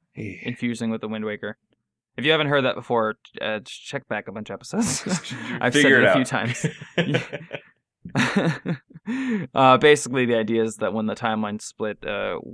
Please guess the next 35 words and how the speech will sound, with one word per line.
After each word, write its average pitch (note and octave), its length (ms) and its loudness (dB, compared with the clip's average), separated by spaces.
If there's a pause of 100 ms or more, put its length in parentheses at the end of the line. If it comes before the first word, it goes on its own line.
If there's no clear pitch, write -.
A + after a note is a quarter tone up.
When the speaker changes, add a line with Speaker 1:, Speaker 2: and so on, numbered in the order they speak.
(100)
Speaker 2:
Wind A#2+ 320 -2
Wak-, A2 260 -4
uh, B2 220 2
basically, C3 420 0
Wind B2 220 2
Waker B2 260 2
Link, A#2 320 0 (280)
when B2+ 160 0
he, B2+ 400 2 (360)
uh, G#2+ 580 0 (100)
becomes B2+ 320 0
worthy B2+ 240 2
of A2+ 80 -2
the, A#2+ 180 -2
the, A2 340 -2 (120)
tri-, A#2 260 -6
the G#2+ 220 -6 (120)
Triforce B2 380 -4
of - 220 -12
Courage, A2+ 560 0 (240)
uh, G2+ 440 0
the G#2+ 280 -2
Wandering A2 480 0
Hero G#2+ 260 -4
spirit A2 480 -4
then A2 220 -4
infuses A2 500 -4
with A2 100 -8
him, G#2 220 -6
and G2+ 140 -6
he G#2 40 -10
becomes G#2+ 520 -4
the A2 100 -6
new G2+ 160 -6
reincarnation, G2+ 760 -8